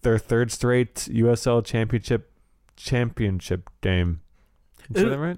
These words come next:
Speaker 2: it is, it is another level of good when you start being villainized and antagonized. They're like, I love that.
Speaker 1: I'm not
Speaker 2: I,
Speaker 1: saying
Speaker 2: I,
Speaker 1: that the
Speaker 2: I, I
Speaker 1: point of Sounders
Speaker 2: embrace
Speaker 1: is a
Speaker 2: it.
Speaker 1: bad thing. That's
Speaker 2: No, no.
Speaker 1: just what ho-,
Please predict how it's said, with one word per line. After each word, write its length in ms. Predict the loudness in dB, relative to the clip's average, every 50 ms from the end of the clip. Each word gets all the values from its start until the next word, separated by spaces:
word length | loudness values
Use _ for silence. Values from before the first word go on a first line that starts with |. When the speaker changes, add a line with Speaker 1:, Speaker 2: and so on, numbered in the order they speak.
| -4 0
Speaker 2:
it 120 | 2 2
is, 160 | 2 2 2 2
it 260 | 2 4 4 4 4
is 180 | 4 2 2
another 260 | 4 4 4 4 4 2
level 340 | 4 2 2 2 2 2
of 120 | 2 2 2
good 200 | 2 2 2 2
when 80 | 2
you 60 | 0 0
start 220 | 2 0 0 2
being 360 | 0 -2 0 0 -4 -4 -4
villainized 580 | 0 0 2 2 2 2 2 2 2 0 0 0
and 100 | 0 0
antagonized. 600 | 0 0 0 -2 -2 -2 -4 -6 -6 -6 -6 -4
They're 80 | -4
like, 240 | -4 -4 -6 -10 -16 -20 -20 -20 -20 _ _ _ _ _ _ _ -6
I 180 | -2 0 2 2
love 220 | 4 2 2 2 0
that. 80 | 0
Speaker 1:
I'm 80 | 2 2
not 180 | 2 2 2
Speaker 2:
I, 40 | 2
Speaker 1:
saying 140 | 4 4 4
Speaker 2:
I, 40 | 4 4
Speaker 1:
that 80 | 4 4
the 80 | 2 2 2 2
Speaker 2:
I, 40 | 2
I 20 | 4
Speaker 1:
point 140 | 4 4
of 60 | 2 2
Sounders 240 | 2 2 4 2
Speaker 2:
embrace 80 | 2 2
Speaker 1:
is 0 |
a 60 | 2 0
Speaker 2:
it. 80 | 2 2
Speaker 1:
bad 340 | 2 2 2 2 0 0
thing. 360 | -2 0 0 0 -2 -4 -2 0
That's 200 | -2 0 0 0
Speaker 2:
No, 80 | 0
no. 140 | 0 0 0
Speaker 1:
just 240 | 0 -2 -2 -2 -2
what 200 | 0 0 0 0
ho-, 220 | 0 -2 -2 -2